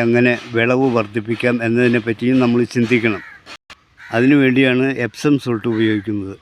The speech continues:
ഈ എപ്സം സോൾട്ട് എന്ന് പറയുന്നത്, എപ്സം എന്നൊരു സ്ഥലത്ത് ഭൂമി കുഴിച്ചെടുക്കുന്ന പാറകളാണ്.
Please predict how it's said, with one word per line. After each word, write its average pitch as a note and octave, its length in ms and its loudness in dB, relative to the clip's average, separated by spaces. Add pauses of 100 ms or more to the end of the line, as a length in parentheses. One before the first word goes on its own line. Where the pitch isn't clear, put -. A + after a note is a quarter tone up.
(140)
ഈ - 20 -2 (120)
എപ്സം D#3 320 0
സോൾട്ട് D3+ 300 2 (100)
എന്ന് C#3 200 4
പറയുന്നത്, C3 400 2
എപ്സം C#3+ 280 0 (100)
എന്നൊരു C3+ 340 2 (120)
സ്ഥലത്ത് A#2 480 0 (1000)
ഭൂമി C#3 380 6
കുഴിച്ചെടുക്കുന്ന C3 720 2 (600)
പാറകളാണ്. B2 680 0